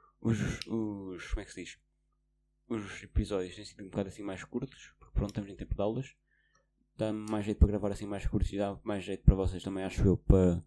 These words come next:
ouvir assim temas mais curtos. Portanto, já, pessoal. Eh,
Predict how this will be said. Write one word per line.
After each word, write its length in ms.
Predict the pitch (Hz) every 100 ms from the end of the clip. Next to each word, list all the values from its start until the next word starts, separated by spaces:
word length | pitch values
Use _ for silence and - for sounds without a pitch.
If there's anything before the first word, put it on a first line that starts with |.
| _ _ _ _
ouvir 280 | - 95 104
assim 160 | 101 110
temas 240 | 104 98
mais 180 | 95 95
curtos. 440 | 117 - - - - _ _ _
Portanto, 260 | - 139 139
já, 140 | 120
pessoal. 360 | - - 85 - _ _ _ _ _ _ _
Eh, 480 | 117 113 113 113 110